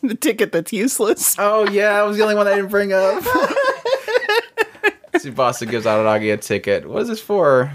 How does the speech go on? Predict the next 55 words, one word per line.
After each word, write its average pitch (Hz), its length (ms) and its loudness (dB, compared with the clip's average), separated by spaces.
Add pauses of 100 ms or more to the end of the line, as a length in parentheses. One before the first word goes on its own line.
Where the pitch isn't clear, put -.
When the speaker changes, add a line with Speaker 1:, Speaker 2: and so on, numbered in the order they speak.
Speaker 2:
"It's - 280 -12
to 170 60 -16
give 175 140 2
you 160 140 0
one 175 380 -2
time 165 340 -2
to 147 60 -14
touch 156 260 -4
my 156 180 -4
boob, 127 380 2
however 143 420 2
long 143 220 2
you 143 100 -4
want, 113 400 0
but 127 120 4
if 131 80 -2
you 131 60 0
use 135 280 -2
it, 135 80 0
I'll 131 100 4
hate 135 160 0
you 131 120 -4
forever." 107 580 -2
He 113 200 -2
rips - 220 0
it 156 80 -2
up. 143 260 -2
"It's 330 300 0
useless." 277 960 -2
<laughs> 381 40 -14 (1300)
Speaker 1:
It 320 120 0
was 269 180 0
Speaker 2:
That's 254 140 0
Speaker 1:
such - 20 -2
a, - 20 0 (300)
Speaker 2:
Tsubasa. - 80 2
Speaker 1:
and 403 80 2
that, 427 220 4
and 349 80 2
that's, 349 260 0
uh, 214 240 2
well, 202 240 2
I 190 100 4
guess 175 360 0
I'm 147 180 4
just 147 240 0
repeat, 123 500 -2 (120)
repeating 143 380 2
the 117 100 2
same 139 300 2
thing 127 220 0
over 120 220 4
and 120 80 0
over 123 180 0
again, 110 320 -4